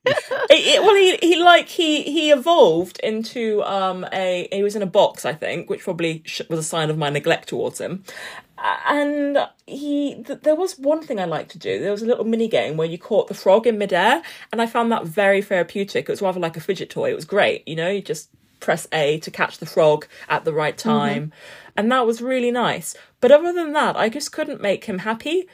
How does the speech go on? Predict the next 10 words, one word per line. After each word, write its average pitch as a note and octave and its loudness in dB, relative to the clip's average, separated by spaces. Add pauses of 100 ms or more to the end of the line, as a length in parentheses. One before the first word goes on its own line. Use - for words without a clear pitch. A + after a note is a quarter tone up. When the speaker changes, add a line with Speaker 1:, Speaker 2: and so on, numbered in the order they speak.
(200)
Speaker 1:
He, A3+ -8
he A#3 -6
never C#4+ -2
showed G#3 0
any, G3+ -4
like, F#3 -6 (640)
joy. G#3+ 0
And G#3+ -2
then G3+ -2
Mando, G3+ -2